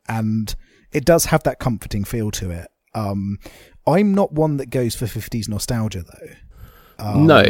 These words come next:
Speaker 2: me, me neither overall. There's, I like the cars.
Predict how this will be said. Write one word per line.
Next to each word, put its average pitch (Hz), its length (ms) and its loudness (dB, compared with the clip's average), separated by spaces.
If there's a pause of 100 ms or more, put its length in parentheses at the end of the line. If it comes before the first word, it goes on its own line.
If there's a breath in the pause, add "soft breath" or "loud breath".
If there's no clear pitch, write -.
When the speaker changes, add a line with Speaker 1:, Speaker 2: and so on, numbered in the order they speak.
(160)
Speaker 2:
me, 131 320 6
me 156 220 10
neither 104 460 6
overall. 104 580 0
There's, 139 280 4 (220)
I 202 60 4
like 226 180 6
the - 60 -4
cars. 110 500 2